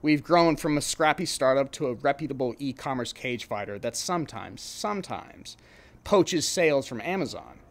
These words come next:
I help this company find its voice, and running the Facebook page means more people hear it. Eventually, the Facebook ad manager got back on the phone with me. She pulled some strings and managed to reset and return the page,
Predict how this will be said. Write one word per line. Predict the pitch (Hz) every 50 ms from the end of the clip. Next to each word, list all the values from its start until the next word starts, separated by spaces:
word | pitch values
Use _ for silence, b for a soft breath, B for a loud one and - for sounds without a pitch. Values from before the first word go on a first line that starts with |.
| _ _ - - - _ -
I | 170 202 240
help | 277 269 277
this | - 190 -
company | - - 220 202 - 185 170 143
find | - - 170 160 156 147
its | 131 117 -
voice, | 107 147 139 104 87 87 - - - - B B B B B B B
and | - 151 151 160
running | 180 180 175 175
the | 160 143
Facebook | - - 214 202 - - 175 - -
page | 147 147 139 139 127 120 127
means | 139 139 139 135 107
more | 131 139 139 139
people | 139 - 165 151 - - 120 113
hear | 104 - - 190 135 92 78
it. | - - - - - - - - - - - - - - - - - - - - - - - - - - - -
Eventually, | - 185 165 240 247 - - 196 185 170
the | 151 147
Facebook | - - 185 160 147 - - 147 - - -
ad | 160 151 147 143 127
manager | 131 135 127 117 113 113 - 131 113 107 - -
got | - 156 139 -
back | - 131 120 - 127
on | 113
the | 110 -
phone | - - 135 131 123 104
with | 98 - -
me. | 95 - - - - b b b b b b b b
She | b - 247 233
pulled | - - 220 180 165 -
some | 143 135
strings | - - - - 131 127 117 117 113 98 -
and | 117 113 131
managed | 143 147 151 151 143 - -
to | 135
reset | 120 120 147 160 151 - - 156 143 135 131
and | 131
return | 117 - - - 143 131 117
the | 117
page, | - - 143 131 120 107 107 98 - -